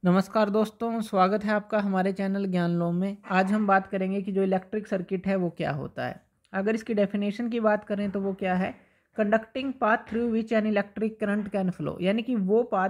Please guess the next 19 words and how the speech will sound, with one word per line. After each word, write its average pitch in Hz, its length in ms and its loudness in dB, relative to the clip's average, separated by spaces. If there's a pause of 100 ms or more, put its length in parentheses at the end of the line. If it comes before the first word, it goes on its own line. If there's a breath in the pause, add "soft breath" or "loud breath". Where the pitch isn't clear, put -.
है 190 160 0
ये, 196 100 2
वो 208 200 2
रास्ता 185 400 0
है 202 140 0
जिसके 202 320 -4
through 196 300 -2
इलेक्ट्रिक 208 460 -2
करंट 202 280 -2
हमारा 190 260 2
फ्लो 185 300 2
करता 135 360 -4
है, 135 140 -6 (540 soft breath)
उसको 233 280 -6
हम 254 200 0
इलेक्ट्रिक 220 340 0
सर्किट 185 360 -2
बोलते 147 360 -2
हैं। 139 260 -8